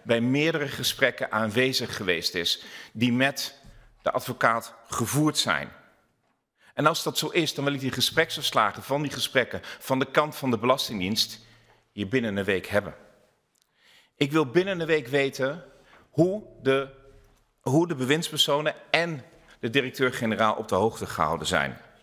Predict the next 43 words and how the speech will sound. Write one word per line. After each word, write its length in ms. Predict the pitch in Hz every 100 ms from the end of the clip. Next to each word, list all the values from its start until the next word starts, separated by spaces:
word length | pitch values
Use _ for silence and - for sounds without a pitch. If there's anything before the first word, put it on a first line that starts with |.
| _ _ _ _ _ _ _ _ _ _ _
Ik 140 | - 104
wil 120 | 123
daar 140 | 117
een 120 | 104
complete 420 | 101 110 117 107 98
lijst 300 | 98 110 -
van, 200 | 92 101
want 180 | 120
het 140 | 123 135
stond 300 | - 156 131
niet, 440 | 165 196 - - - _ - -
zeg 260 | - 131
ik 140 | 110 -
u, 80 | 101
voorzitter, 680 | 107 101 90 92 92 - - - - - -
in 100 | 120
de 100 | 113
tijdlijn. 520 | 110 104 104 87 98
Het 160 | 123
stond 220 | - 156 143
niet 440 | 175 214 - - - - -
in 140 | 135
alle 200 | 139 135
rapporten 380 | 113 - 120 -
die 100 | 101
we 60 | 95
gezien 300 | 104 101 85
hebben. 280 | 85 73 - - -
Het 140 | -
stond 300 | - - 113
helemaal 280 | 104 101 92
nergens. 640 | 92 90 87 71 - - - - - - -
En 140 | 117
voorzitter, 560 | 117 151 139 127 139 - - - _ _ - _
wij 140 | 117
kunnen 280 | 127 180 180
als 180 | 107 -
Kamer 320 | 160 156 156
ons 160 | 117 107
werk 260 | 147 147
zo 180 | - 110
niet 160 | 98 85
doen. 280 | 82 71